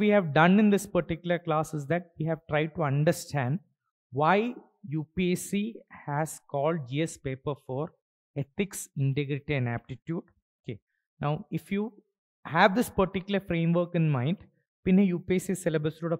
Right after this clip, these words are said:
പോയാൽ ഓരോ കീവേഡിൻ്റെയും പർപ്പസ് എന്ന് പറഞ്ഞാൽ ഈ ഒരു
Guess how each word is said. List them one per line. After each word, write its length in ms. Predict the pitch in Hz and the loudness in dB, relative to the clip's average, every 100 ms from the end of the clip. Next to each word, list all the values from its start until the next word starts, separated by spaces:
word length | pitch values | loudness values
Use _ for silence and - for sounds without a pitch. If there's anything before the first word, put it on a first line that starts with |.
| - | -4
പോയാൽ 320 | 135 131 156 - _ _ _ _ 151 | -4 -4 -4 -8 _ _ _ _ 0
ഓരോ 360 | 170 190 202 220 220 - | 2 2 4 4 2 -4
കീവേഡിൻ്റെയും 1000 | 160 175 165 185 190 185 208 196 196 202 196 | -2 -2 2 4 4 4 4 4 4 0 2
പർപ്പസ് 400 | 170 165 185 - 185 | 2 2 -2 -2 0
എന്ന് 140 | 185 170 | 2 2
പറഞ്ഞാൽ 320 | 156 156 160 170 151 151 | 2 0 -2 -4 -6 -4
ഈ 40 | 185 | -2
ഒരു 100 | 170 | -2